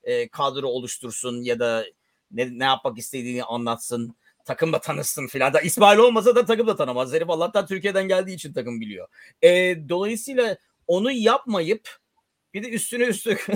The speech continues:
<laughs> "Ya Allah Allah kimse Ocak'ta gelmek istemiyor yahu" gibi bir açıklama yapıp <laughs> ondan sonra da İsmail'i getirip yani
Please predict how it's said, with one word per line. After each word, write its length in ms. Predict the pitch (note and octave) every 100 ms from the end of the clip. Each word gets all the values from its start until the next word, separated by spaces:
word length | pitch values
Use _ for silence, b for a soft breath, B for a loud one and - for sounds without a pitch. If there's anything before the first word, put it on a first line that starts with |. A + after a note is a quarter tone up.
| -
<laughs> 240 | _ - -
"Ya 100 | D3+
Allah 440 | A#3 G3+ A#3 A3+
Allah 240 | F3 E3 D#3
kimse 360 | - D#4 -
Ocak'ta 400 | B3 A3+ A#3+ A#3+
gelmek 360 | A#3 A3+ A#3 A#3+
istemiyor 420 | A3 B3+ A#3+ G3
yahu" 400 | C#3 B2+ D#3 G3 _ -
gibi 200 | F3 F#3+
bir 80 | G3+
açıklama 440 | F#3 - G3 A3+
yapıp 280 | C4 F#3+ G3+ - - E4+
<laughs> 300 | - - E4
ondan 340 | G3+ G#3+ - D4+
sonra 320 | E4 D4 A#3+
da 60 | C4+
İsmail'i 840 | B3+ A#3 C4 - - C#4 C#4 D#4+ D4+
getirip 460 | C4+ G#3+ A#3 A3 - _ B B -
yani 340 | C#4 D#4+ A#3+